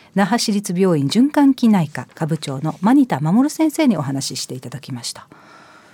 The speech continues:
先生、心不全、よく聞きますけれども、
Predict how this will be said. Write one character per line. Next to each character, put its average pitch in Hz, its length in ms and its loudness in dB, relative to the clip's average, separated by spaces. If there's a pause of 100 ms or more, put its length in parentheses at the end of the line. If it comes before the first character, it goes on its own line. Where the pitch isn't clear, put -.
(260)
先 143 260 -8
生、 147 320 -6
心 247 420 2
不 330 220 2
全、 156 360 0 (680)
よ 214 160 0
く 240 200 -2
聞 - 200 -8
き - 140 0
ま 254 160 4
す - 100 -6
け 220 140 0
れ 170 100 -2
ど 143 120 -8
も、 147 340 -2